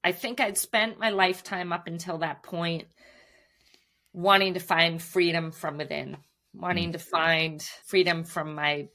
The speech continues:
Speaker 1: pain, freedom to be all of who I am.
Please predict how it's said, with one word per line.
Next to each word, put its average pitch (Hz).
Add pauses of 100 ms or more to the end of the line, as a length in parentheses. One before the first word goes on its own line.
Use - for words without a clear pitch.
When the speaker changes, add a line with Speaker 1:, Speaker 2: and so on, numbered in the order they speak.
(420)
Speaker 1:
pain, 214
freedom 165 (720)
to -
be 185
all 170
of 170
who 170
I 156
am. 196